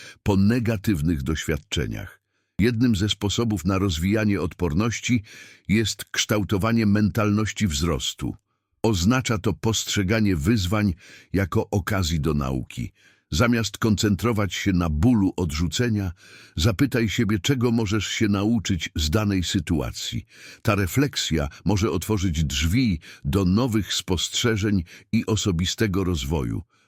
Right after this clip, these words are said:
Ponadto ważne jest, aby stworzyć wokół siebie środowisko wsparcia. Ludzie, z którymi się otaczasz, mają ogromny wpływ na twoje poczucie wartości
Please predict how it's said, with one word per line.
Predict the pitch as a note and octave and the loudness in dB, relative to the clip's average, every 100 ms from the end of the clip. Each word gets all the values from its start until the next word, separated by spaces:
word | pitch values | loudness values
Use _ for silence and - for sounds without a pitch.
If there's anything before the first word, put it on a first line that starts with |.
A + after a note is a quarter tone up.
| _ | _
Ponadto | F#2 F#2+ A#2 - - G2+ | 2 2 2 0 -2 -2
ważne | D#2+ A#2 F#2+ G2+ F#2 | 2 0 0 0 0
jest, | G2 - - - - - | 0 -4 -10 -20 -12 -2
aby | F2 F#2+ | 0 0
stworzyć | - A2+ G#2+ A2+ E2 | -2 -2 0 0 0
wokół | G2+ G#2+ F#2+ | 0 0 0
siebie | B2 A2 A2+ | 0 0 0
środowisko | - G#2 F#2 F#2+ A2 - G2 | 0 2 2 0 -2 -4 -4
wsparcia. | - - D2+ A#1 - A#1 - _ _ _ _ - | -2 -2 -4 -6 -8 -8 -10 _ _ _ _ 2
Ludzie, | B2+ A2 A#2 | 4 4 -2
z | - | -2
którymi | - G#2+ G#2 | 0 0 0
się | F#2 F#2 | 0 -2
otaczasz, | F2 B2 A#2 C#2 A1+ - - _ _ - | -2 -4 -4 -6 -8 -12 -16 _ _ -2
mają | A2 B2+ B2+ | 2 2 2
ogromny | A2+ A2 C#3 C3 G#2+ | 2 2 2 2 0
wpływ | - C3 A2+ | 0 0 0
na | A2+ G2+ | -2 -2
twoje | - A2 G2 | 0 0 0
poczucie | G#2 F2+ A2+ G#2 | -2 -4 -2 0
wartości | F2 E2 - A#2 - - A2+ | 0 -2 -2 -2 -4 -2 0